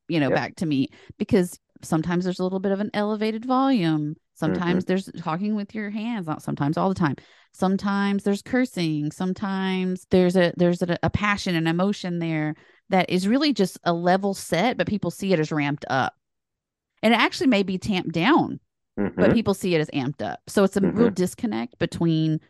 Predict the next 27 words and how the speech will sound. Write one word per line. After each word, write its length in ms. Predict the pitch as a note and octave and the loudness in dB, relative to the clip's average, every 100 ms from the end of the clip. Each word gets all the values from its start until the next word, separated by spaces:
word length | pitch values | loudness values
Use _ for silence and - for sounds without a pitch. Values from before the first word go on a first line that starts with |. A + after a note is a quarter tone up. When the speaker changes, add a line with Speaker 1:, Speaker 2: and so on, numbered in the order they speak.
| _ _ _ _ | _ _ _ _
Speaker 1:
what's 300 | F#3 F#3 - | -2 0 -2
happening 840 | - F#3+ F3+ F#3 E3+ E3+ E3 E3 - _ | -4 -2 0 2 2 2 0 -4 -6 _
for 120 | F#3 | -2
the 100 | E3+ | 0
working 260 | D#3+ E3+ E3+ | 2 0 -2
class 260 | D#3+ D#3 - | -4 -6 -4
faculty 380 | E3+ F3+ E3+ | -4 -4 -4
member 180 | D#3+ D3+ | -2 -2
who's 140 | D#3 - | -4 -6
communicating 680 | E3 G3+ F#3+ - D#3 D3+ | 0 0 0 -2 -2 -2
and 100 | D#3 | 0
then 160 | D#3+ D3+ | 0 0
what 160 | D#3 D#3 | -2 -4
they're 80 | D3+ | -2
being 180 | C#3+ D3 | -2 -2
perceived 460 | C#3 - C3+ D3+ | -6 -6 -6 -6
as. 340 | - A1 - - _ _ - | -8 -8 -10 -14 _ _ -2
Our 100 | A3 | 0
last 240 | A#3 - | 0 -2
piece 180 | G#3 - | -6 -4
will 60 | F#3+ | -2
be 220 | F3+ F3+ - _ | -2 -2 -6 _
if 180 | - G3 | -4 0
you 80 | G#3+ | 2
have 180 | G#3 G#3+ | 2 0
advice 500 | F#3+ F#3+ F3+ F3+ - | 0 2 2 0 -4
for 380 | G3 F3 E3 | -2 0 0